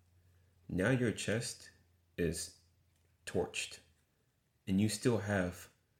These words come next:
five, six, seven more chest exercises that you have to do. So you bang them all out. How much do you think your actual, I guess, intensity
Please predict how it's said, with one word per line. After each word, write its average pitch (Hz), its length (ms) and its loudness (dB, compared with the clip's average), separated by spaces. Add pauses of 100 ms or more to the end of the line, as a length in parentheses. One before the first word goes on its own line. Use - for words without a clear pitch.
(100)
five, 90 600 0
six, - 640 -2 (360)
seven 95 380 0
more 87 380 2 (400)
chest - 320 -4
exercises 85 580 -2
that 82 200 -2
you 90 40 -2
have 82 100 -6
to 78 60 -6
do. 92 280 2 (720)
So 95 160 2
you 87 180 2
bang 98 240 2
them 104 160 2
all 87 220 0
out. 87 240 -2 (460)
How - 260 -2
much 160 320 0
do 107 60 -4
you 101 160 2
think 107 460 -2 (100)
your 90 280 0
actual, 92 680 0 (680)
I 87 60 0
guess, 85 200 0
intensity 85 840 0